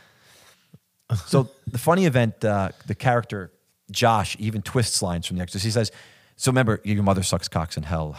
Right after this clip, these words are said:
Karras obviously was a famous one. "Your mother sews socks in hell, Father Karras." <laughs> You know, I mean, it's little stuff like this is thrown in, and it's fun. That stuff is fun.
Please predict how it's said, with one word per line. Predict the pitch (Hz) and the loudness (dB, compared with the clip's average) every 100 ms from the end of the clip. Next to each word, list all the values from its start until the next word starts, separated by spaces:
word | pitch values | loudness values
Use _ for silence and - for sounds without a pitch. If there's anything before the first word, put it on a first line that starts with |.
| - | -12
Karras | - 78 73 78 | -8 -6 -6 -8
obviously | 78 82 80 | -8 -8 -8
was | 78 | -10
a | |
famous | - 87 85 | -10 -6 -4
one. | 95 | -2
"Your | 101 | 0
mother | 110 135 147 | 4 6 4
sews | 131 - 120 107 | 2 4 4 4
socks | - 101 90 - - | 2 0 0 -4 -10
in | - 85 | -8 -10
hell, | - 85 76 | -6 -6 -6
Father | 73 - 71 73 | -10 -12 -12 -12
Karras." | 76 67 69 - - _ _ - | -14 -14 -14 -16 -18 _ _ -16
<laughs> | - 151 127 113 | -8 -4 -2 -4
You | - 98 98 - 104 | -6 -8 -8 -6 -4
know, | |
I | |
mean, | 92 90 90 _ 196 - _ - | -4 -6 -10 _ -8 -8 _ -20
it's | - - | -12 -4
little | 156 156 | 0 0
stuff | - 135 120 | 2 2 2
like | 110 | -2
this | 113 - | -2 -8
is | - | -6
thrown | 110 104 | -4 -2
in, | 107 | -2
and | 123 | 0
it's | 139 - | 0 0
fun. | - 170 85 82 | 2 2 2 0
That | 143 | 0
stuff | - 156 120 | 2 0 -2
is | - | -6
fun. | 87 71 | -10 -12